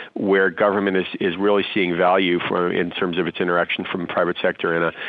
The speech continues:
significantly greater way, we need to think about a future state that is, uh, if you will,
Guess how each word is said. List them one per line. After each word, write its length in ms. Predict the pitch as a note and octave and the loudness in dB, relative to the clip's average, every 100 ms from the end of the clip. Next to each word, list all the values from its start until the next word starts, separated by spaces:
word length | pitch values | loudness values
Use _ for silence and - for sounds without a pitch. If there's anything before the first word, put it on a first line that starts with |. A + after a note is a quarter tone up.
| - - | -12 -10
significantly 640 | F#2 G2 F#2 F#2 F#2 F#2 F2 | -2 0 0 0 0 0 0
greater 320 | F#2 F2 F2 | 2 2 2
way, 480 | G#2 C3 G#2 E2+ E2 - - - | 2 4 4 2 -2 -10 -10 -2
we 120 | B2+ | 0
need 180 | E3+ - | 0 0
to 60 | - - - | -4 -4 -2
think 220 | C3+ C3 | 0 2
about 400 | A2+ G2 F#2+ F#2 | 2 4 4 2
a 80 | G2+ - | -2 -4
future 380 | A2 A2 - F#2+ - - | -2 0 0 0 -2 -2
state 400 | A2+ G2+ F2 - - - - - | 0 2 0 -4 -12 -18 -14 -2
that 280 | G2+ G#2+ | 2 4
is, 240 | G#2 G#2 G2 - - A#2 - _ _ _ - | 4 2 0 -10 -14 -14 -14 _ _ _ 2
uh, 240 | G#2+ G#2 - | 4 4 4
if 240 | A#2 - A#2+ | 0 2 2
you 140 | A2+ | 4
will, 440 | G#2+ G#2 G#2 F#2+ | 4 6 4 2